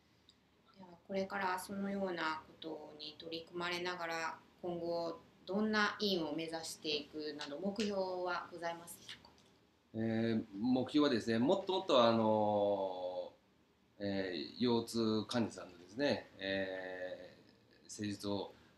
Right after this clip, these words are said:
Speaker 2: まあ、しっかりやらせていただいて、えー、地域にですね、えー、腰痛患者さんが一人もいないようなぐらいまでなれたらいいななんて思っておりますが、
Speaker 1: <laughs>
Speaker 2: はい。
Speaker 1: 松田先生、今日は貴重な時間、
Speaker 2: は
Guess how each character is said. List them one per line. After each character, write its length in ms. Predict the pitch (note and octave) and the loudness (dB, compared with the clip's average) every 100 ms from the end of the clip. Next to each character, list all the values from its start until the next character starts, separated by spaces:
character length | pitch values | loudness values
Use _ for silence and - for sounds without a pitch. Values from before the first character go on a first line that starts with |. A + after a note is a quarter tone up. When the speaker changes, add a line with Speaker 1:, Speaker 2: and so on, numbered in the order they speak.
| - | -4
Speaker 2:
ま 100 | G2+ | -2
あ、 20 | |
し 100 | - | 0
っ 20 | |
か 100 | - | 0
り 80 | G#2 | 2
や 80 | G2+ | 2
ら 100 | G2+ | 0
せ 100 | G#2 | -2
て 100 | G2+ | -4
い 60 | |
た 120 | F#2+ F#2+ | -4 -6
だ 140 | F#2 | -6
い 60 | - | -6
て、 480 | - A#2 G#2+ F2 - - - - | 0 2 2 -2 -10 -20 -20 -10
え 500 | G2 G2 F#2+ F#2+ G2 | -4 0 0 0 -2
ー、 20 | |
地 140 | - E3+ | -2 0
域 140 | A2+ | 0
に 60 | G2+ | 0
で 100 | G2 | -2
す 120 | - | -2
ね、 300 | B2 A2 F#2+ F2 | 2 2 2 -2
え 260 | G2+ G2+ | -2 0
ー、 40 | G2+ | 2
腰 180 | C3 C3 | 2 0
痛 220 | C#3 C3+ | -2 -2
患 200 | D3 C3+ | 0 0
者 100 | G2+ | 0
さ 140 | G2 | -2
ん 40 | F#2+ | -6
が 80 | |
一 180 | F#2 - | -2 2
人 80 | D3+ | 4
も 60 | D#3 | 6
い 80 | D3+ | 8
な 100 | E3 | 8
い 120 | A#2+ | 6
よ 140 | G2+ | 2
う 20 | |
な 280 | F#2+ F#2 F2 - - - | 0 -2 -4 -10 -12 6
ぐ 60 | |
ら 80 | D3 | 8
い 40 | C#3+ | 10
ま 60 | |
で 100 | C#3 | 8
な 120 | C#3+ | 6
れ 120 | C#3+ D3+ | 6 4
た 140 | C#3+ | 6
ら 40 | |
い 100 | C#3 | 10
い 120 | D3+ A#2+ | 10 10
な 180 | - | 10
な 160 | C#3 C3 | 10 10
ん 100 | A2+ | 8
て 280 | B2 A2+ G2+ - A3+ - | 8 6 4 -2 -2 2
思 220 | D3 C#3 | 8 8
っ 40 | B2 | 8
て 60 | |
お 40 | B2+ | 8
り 80 | |
ま 120 | B2 A#2 | 8 6
す 100 | G#2+ | 6
が、 240 | A2 A#2 B2 | 4 4 2
Speaker 1:
<laughs> 40 | |
Speaker 2:
は 260 | C3 D3 B2+ | 8 10 10
い。 240 | A2+ C3+ A2 - - - - - - - G#3 | 8 4 4 -10 -16 -16 -16 -20 -20 -20 -18
Speaker 1:
松 180 | F3+ - | -16 -12
田 140 | F#3+ G3 | -10 -8
先 220 | F#3+ F#3+ | -6 -4
生、 120 | F#3 | -4
今 80 | E3+ | -2
日 120 | - | 2
は 140 | B2+ - | 2 2
貴 200 | - G#3 | 0 0
重 100 | G#3 | 0
な 140 | G3 | 0
時 80 | E3+ | -4
間、 120 | - | -2
Speaker 2:
は 160 | D#3 - | -4 -4